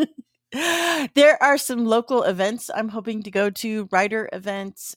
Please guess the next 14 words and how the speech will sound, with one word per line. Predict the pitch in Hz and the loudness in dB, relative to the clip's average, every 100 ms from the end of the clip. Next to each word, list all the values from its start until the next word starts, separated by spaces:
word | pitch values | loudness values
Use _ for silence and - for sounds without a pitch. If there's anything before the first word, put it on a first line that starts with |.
| - | -10
and | 165 165 151 147 143 143 160 - | -8 -8 -8 -10 -10 -10 -12 -12
not | - 151 - - | -10 -8 -10 -10
so | 208 202 | -12 -10
writerly | 226 220 214 208 214 214 | -8 -8 -10 -14 -10 -10
events. | 202 208 208 - - | -8 -10 -10 -16 -18
There, | 185 190 190 180 - | -8 -6 -4 -4 -4
um, | 165 160 147 - | -6 -6 -10 -14
oh, | - 247 202 | -14 -14 -12
there's | 190 180 175 | -10 -10 -12
a | 165 | -14
great, | - 190 226 269 - - - - - - - _ | -14 -6 -4 -4 -8 -12 -14 -16 -20 -20 -20 _
what | 196 185 | -6 -2
I | 175 | -2
wish | 165 233 254 - | 0 2 2 -2